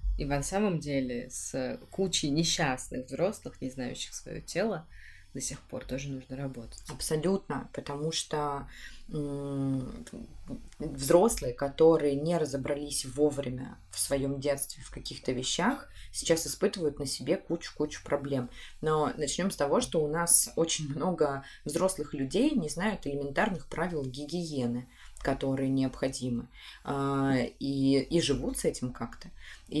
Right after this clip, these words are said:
Speaker 2: эти же взрослые испытывают большое количество проблем при отношениях с противоположным полом, с другими людьми,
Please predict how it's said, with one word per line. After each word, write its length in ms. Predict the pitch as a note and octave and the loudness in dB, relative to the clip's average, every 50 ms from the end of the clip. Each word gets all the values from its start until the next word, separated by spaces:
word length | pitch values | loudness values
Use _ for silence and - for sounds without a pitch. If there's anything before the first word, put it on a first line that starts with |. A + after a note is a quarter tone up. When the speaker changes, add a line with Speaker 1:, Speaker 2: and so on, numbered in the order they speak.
| D3 C#3+ | 6 8
Speaker 2:
эти 260 | D3+ D3+ D#3 D#3+ - D#3 | 8 8 8 6 4 2
же 120 | C3+ C3+ C#3 | 2 2 -2
взрослые 800 | C3 C3 - D#3 G3 B3+ B3 - - E3+ D#3+ D3+ D3 C#3+ C#3 C3+ | -2 0 2 4 4 4 2 2 4 6 6 6 6 6 4 0
испытывают 540 | C3+ - - D#3+ D#3+ - C3+ C3 C3+ C3+ B2+ | 0 0 -2 -2 0 0 -2 -2 0 0 0
большое 280 | C3 C3+ - - E3 E3 | 0 0 2 2 2 2
количество 360 | - D3 C#3 C3+ - - C3+ | 2 -2 -2 -2 -4 -4 -4
проблем 480 | - - C3+ C3 C#3+ C3+ E3 A3+ B3+ B3 | -4 -4 -4 0 2 4 6 6 4 4
при 260 | - E3+ D#3 E3+ G3 | 2 0 0 0 0
отношениях 960 | - - D#3 - - - D3+ D3 - - G3 G3+ G3+ F3+ D3+ C3 B2 B2+ - - - D#3 | -2 -4 -6 -6 -4 -2 0 0 0 2 2 2 0 0 0 -2 -4 -6 -8 -10 -10 -4
с 240 | - - - - - D3 C#3 C#3+ C#3 C3+ C3+ C3 A#2+ - | -2 0 0 2 0 0 0 0 0 0 0 -2 -2 -2
противоположным 920 | - - - E3+ F#3 F#3+ - A3+ G#3 E3 D3+ D#3 D3+ - D3+ C#3+ C#3+ C3+ | -2 2 4 4 4 6 4 4 6 8 8 6 6 4 -4 -8 -10 -8
полом, 480 | - - C#3 C3+ C#3 C3+ C3+ C3+ C3+ C3+ | -4 0 2 2 4 2 2 0 0 0
с 640 | - - - - - C#3 D3 D#3 D#3 D#3 D#3 D3+ C#3+ C3+ | 0 0 -2 -2 -2 0 2 2 4 4 4 2 2 0
другими 380 | C#3+ C#3+ C#3+ C3+ D#3+ F#3 G#3 | -2 -2 -2 0 2 4 4
людьми, 580 | G#3 G3+ G#3 - - D3+ D#3 D3 D3 D3 D3 | 6 4 4 0 0 -2 -2 0 0 0 -2